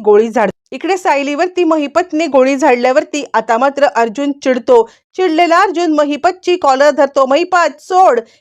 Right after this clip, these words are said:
यावरती महिपत काही ऐकत नाही. एक गोळी हुकते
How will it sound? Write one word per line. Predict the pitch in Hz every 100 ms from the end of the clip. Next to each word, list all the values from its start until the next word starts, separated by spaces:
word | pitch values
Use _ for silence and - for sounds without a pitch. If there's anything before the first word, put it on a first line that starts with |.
| _
यावरती | 220 196 233 233 247
महिपत | 214 220 214 208 277
काही | 262 262 214
ऐकत | 214 208 233 247
नाही. | - _ 254
एक | 302 262 240
गोळी | 277 311
हुकते | 254 240 - 277